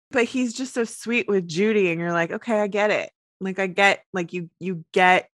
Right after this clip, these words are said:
why she would be attracted to him. And there's a sweetness there, and there's some, like, there's, like, almost a quiet between the two of them that, like, "Oh, clearly neither of them gets this anywhere else. So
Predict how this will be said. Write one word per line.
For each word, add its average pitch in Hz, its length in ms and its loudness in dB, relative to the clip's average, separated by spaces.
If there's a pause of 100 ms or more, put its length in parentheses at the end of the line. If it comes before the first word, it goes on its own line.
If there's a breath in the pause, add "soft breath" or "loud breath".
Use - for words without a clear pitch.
(120)
why 170 480 0
she 190 280 -6
would 170 240 -4
be 160 180 0
attracted 175 720 -2
to 139 180 -4
him. 139 480 -6
And 143 240 -14 (300)
there's 160 340 0
a 151 100 -2
sweetness 170 580 -6
there, 139 280 -2
and 147 160 -8
there's 151 220 -8
some, 156 140 -10
like, 143 200 -8
there's, 156 200 -2
like, 156 180 -2 (240)
almost 226 360 2
a 180 80 -2
quiet 165 680 4
between 254 400 -4
the 262 100 -2
two 262 240 -2
of 262 160 -2
them 285 460 -2 (320)
that, 196 80 4
like, 185 220 2
"Oh, 240 200 4
clearly 214 400 0
neither 160 300 0
of 156 80 -6
them 151 160 -6
gets 143 220 -4
this - 220 -8
anywhere 135 380 -4
else. - 380 0
So 117 140 -10